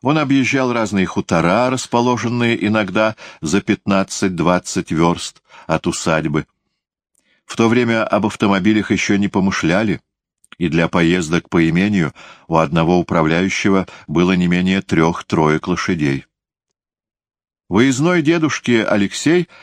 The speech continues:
хвастливо рассказывал людям в Наре про хорошовское великолепие. Князю никогда два раза той же тройки не подают, каждый день новую.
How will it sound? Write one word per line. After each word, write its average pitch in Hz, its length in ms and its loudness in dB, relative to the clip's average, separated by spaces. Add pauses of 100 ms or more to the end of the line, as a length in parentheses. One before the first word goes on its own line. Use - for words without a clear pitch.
(120)
хвастливо 139 640 0
рассказывал 117 680 0
людям 107 380 0
в 87 60 0
Наре 143 340 0 (400)
про 113 400 0 (360)
хорошовское 107 1000 0
великолепие. 98 880 0 (640)
Князю 107 760 0 (840)
никогда 90 680 0
два 101 240 0
раза 101 360 0
той 90 240 0
же 104 120 0
тройки 85 460 -2
не 92 180 2
подают, 95 640 -2 (380)
каждый 85 580 0
день 87 260 2
новую. 92 520 2